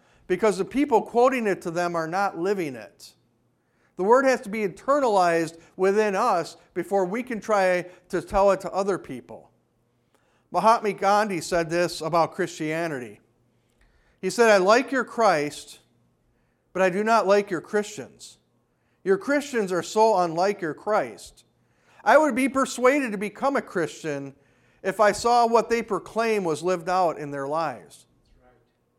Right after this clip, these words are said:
That came from Mahatma Gandhi. And the church is sometimes guilty of using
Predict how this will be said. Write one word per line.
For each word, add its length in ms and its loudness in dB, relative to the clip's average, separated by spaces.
That 140 -4
came 200 -2
from 160 -6
Mahatma 420 -2
Gandhi. 540 -4
And 120 0
the 80 4
church 360 0
is 120 -4
sometimes 560 -2
guilty 460 0
of 160 0
using 680 -2